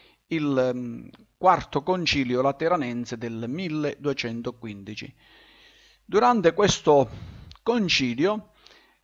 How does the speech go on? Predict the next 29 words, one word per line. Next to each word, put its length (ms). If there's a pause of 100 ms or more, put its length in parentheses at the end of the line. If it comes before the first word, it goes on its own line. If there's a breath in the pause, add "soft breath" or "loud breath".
eh, 840
fu 160
ribadito 500
il 140
primato 440
del 200
Papa 280
su 200
qualsiasi 600
autorità, 840 (680 soft breath)
ai 220
chierici 480
fu 140
proibito 460
il 100
concubinato, 880
fu 160
confermato 560
l'obbligo 440
del 140
celibato, 680
furono 340
vietati 480
sempre 260
al 100
clero 280
gli 60
spettacoli, 720
caccia, 400